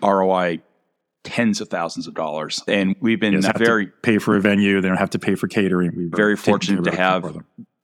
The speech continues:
Speaker 1: various vendors over the years, and that I've been to that Times Square location. It just couldn't be more perfect for what we're up to. That's, that's so awesome. So that's Saturday. Any thoughts on Sunday?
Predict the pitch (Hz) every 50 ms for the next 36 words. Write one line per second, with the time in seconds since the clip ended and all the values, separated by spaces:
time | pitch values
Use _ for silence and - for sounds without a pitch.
0 | - 104 92 107 101 101 101 98 95 - - 101 95 98 98 95 90 98 92 90
1 | 95 90 87 87 90 87 90 92 87 82 - 95 - 92 90 87 87 85 95 101
2 | 101 95 - - - 107 104 92 95 107 104 95 92 95 - - 95 92 87 -
3 | - 92 87 85 87 82 - 87 85 85 - 87 87 87 90 - 104 95 - -
4 | - - 113 98 90 90 87 82 90 87 87 82 80 - - - 95 90 - -
5 | 87 - - 90 87 82 - 76 85 85 82 82 - - 76 - - _ _ _
6 | - - 107 110 110 95 - - - - - 90 87 - - - 85 78 76 78
7 | 80 80 - - 76 - - - - 139 127 120 - - - 123 117 113 110 104
8 | 98 92 _ - 110 107 101 107 110 104 104 - 110 98 98 95 - - 101 107
9 | 110 117 135 -